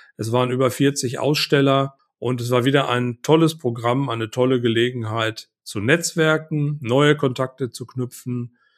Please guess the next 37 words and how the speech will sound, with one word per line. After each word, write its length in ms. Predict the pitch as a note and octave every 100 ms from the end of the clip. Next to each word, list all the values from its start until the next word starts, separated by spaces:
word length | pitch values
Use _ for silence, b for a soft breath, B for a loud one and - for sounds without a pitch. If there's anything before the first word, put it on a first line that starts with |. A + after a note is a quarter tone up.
| _ _ -
alte 280 | A#2 B2+ B2
Kontakte 480 | A#2+ A2+ A#2+ -
zu 140 | A2+ A2
vertiefen. 840 | A2 G#2 C3 C3+ - B2+ B2 A#2+ _ _ _ _
Und, 440 | - A2 A2 A2 -
äh, 220 | A#2+ A2+
ich 160 | B2+ F#3
habe 80 |
die 120 | F3+ D3
Zeit 280 | D3+ D3
in 120 | D3 A#2+
Dresden 680 | A#2 C3+ C3+ - C3 B2+ -
tatsächlich 560 | C3 B2+ B2+ A2+ A#2
genossen 480 | - G#2 B2+ C#3 C#3
und 160 | B2 A2+
es 120 | G#2+
waren 180 | A#2 G#2+
viele 460 | - A#2 A#2 A2+
spannende 840 | A#2 - - A2 A2 A2 G#2+ G#2+ A2
Gespräche. 720 | G2+ - - G2 F#2+ - - _ _ _ _ _ _
Jetzt 140 | A#2
wird's 180 | E3 E3+
im 100 | D3+
nächsten 320 | D3 E3+ F3
Jahr 240 | D#3 C#3+ C#3+
eine 160 | B2+
Änderung 380 | A#2 G3 F#3 F3
geben, 380 | E3+ E3 D#3 D#3
die 80 | C#3+
dann 180 | C#3 C#3
verkündet 560 | - B2 C#3+ C#3 B2+
wurde. 460 | B2 C3 C3 B2+ B2+ b b _ -
Doktor 280 | G#2+ -
Hermann 460 | A2 C3 B2+ A#2+ A2+
wird 180 | A2+ A#2
sich, 400 | - A2 A2 -
ähm, 600 | A#2+ G#2+ G#2+ G#2+ A2 -